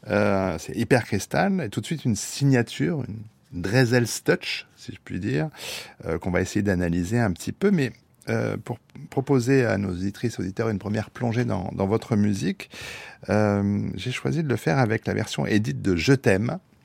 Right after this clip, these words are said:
qui n'est pas une reprise de Lara Fabian. Euh, il faut le préciser. Comment, comment naît un morceau ? Comment naît ce morceau ? Ça commence par quoi ? Ça commence par, par une boucle que vous trouvez, par une mélodie, par une image ?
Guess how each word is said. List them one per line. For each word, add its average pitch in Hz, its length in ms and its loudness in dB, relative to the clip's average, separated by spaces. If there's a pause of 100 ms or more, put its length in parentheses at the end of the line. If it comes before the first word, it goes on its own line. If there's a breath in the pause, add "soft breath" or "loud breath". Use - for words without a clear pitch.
(360)
qui - 100 -14
n'est 69 80 -6
pas 127 200 4
une 113 140 2
reprise 87 320 -2
de 90 100 -6
Lara 71 220 -6
Fabian. 104 440 -4 (500 loud breath)
Euh, 101 440 0 (120)
il - 60 -10
faut - 120 -12
le 98 60 -8
préciser. - 440 0
Comment, 208 520 6
comment 151 320 4
naît 160 180 8
un 151 120 10
morceau ? 135 500 2
Comment 120 340 2
naît 127 200 6
ce - 260 4
morceau ? 143 540 2
Ça 143 120 0
commence 139 400 0
par - 260 0
quoi ? 80 260 -2
Ça - 140 -10
commence 120 440 -2
par, 92 360 -2 (600 loud breath)
par 95 180 0
une 101 180 4
boucle 120 300 0
que 117 100 -2
vous 104 140 -2
trouvez, 110 520 -2
par 104 260 0
une 98 100 0
mélodie, 101 400 0
par 117 220 4
une 113 100 4
image ? 113 540 0